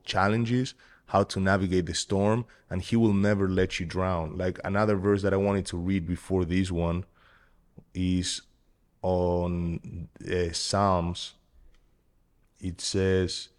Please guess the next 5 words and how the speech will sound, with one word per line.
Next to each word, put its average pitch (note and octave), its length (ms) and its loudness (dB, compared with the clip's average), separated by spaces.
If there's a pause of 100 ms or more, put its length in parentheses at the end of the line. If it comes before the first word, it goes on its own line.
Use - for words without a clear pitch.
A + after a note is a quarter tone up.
(520)
uh, E2+ 760 -2 (100)
Psalms G#2 560 2 (180)
thirty-four, G2 840 2 (400)
verse F#2 260 -2
ten, F2+ 500 -2